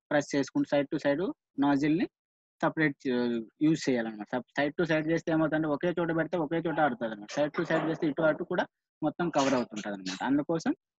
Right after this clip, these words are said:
ఇలా మనం ఈ ఫైర్ ఎక్స్‌టెన్షనర్స్ ని మనం యూజ్ చేయాలి. ఇది types of fire extinguishers, how to use the fire extinguishers అనేది మనకు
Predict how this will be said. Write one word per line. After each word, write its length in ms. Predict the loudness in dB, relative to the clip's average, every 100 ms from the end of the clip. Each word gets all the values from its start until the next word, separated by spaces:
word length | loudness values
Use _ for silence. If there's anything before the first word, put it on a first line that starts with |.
| -6
ఇలా 180 | 0 0 0 _ -2
మనం 220 | 0 0 -2 _ 2
ఈ 120 | 4 4 2 -2 _
ఫైర్ 340 | 2 2 4 2
ఎక్స్‌టెన్షనర్స్ 720 | -2 -4 0 0 2 0 0
ని 80 | -2
మనం 220 | 0 0 -2 2
యూజ్ 240 | 2 2
చేయాలి. 480 | -2 -2 -2 -4 -8 -12 -20 _ _
ఇది 200 | 0 2 0 -4 _ -4
types 320 | 2 2 2
of 120 | 0 2
fire 240 | 2 2
extinguishers, 600 | 0 0 0 2 0 -2 -8 _ _
how 140 | 2 2
to 140 | 4
use 220 | 4 4
the 120 | 2 0
fire 260 | 2 2 2
extinguishers 640 | -2 0 0 2 0 2
అనేది 280 | 2 2 0
మనకు 300 | -2 -2